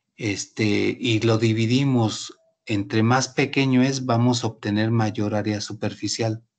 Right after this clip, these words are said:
¿de acuerdo? Entonces, por eso se, se tritura, por eso se disminuye de tamaño. ¿Para qué?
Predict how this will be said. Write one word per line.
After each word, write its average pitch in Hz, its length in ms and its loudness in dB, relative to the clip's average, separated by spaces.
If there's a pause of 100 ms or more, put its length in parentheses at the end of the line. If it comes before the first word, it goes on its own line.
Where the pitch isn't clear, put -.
(160)
¿de 104 100 -8
acuerdo? 127 560 0 (1000)
Entonces, 110 540 0
por 113 260 2
eso 117 260 2
se, 110 380 0
se 107 220 -2
tritura, 113 760 0 (280)
por 110 160 0
eso 110 240 0
se 117 180 0
disminuye 104 720 0
de 104 140 -2
tamaño. 104 600 -4 (840)
¿Para 139 360 0
qué? 143 400 2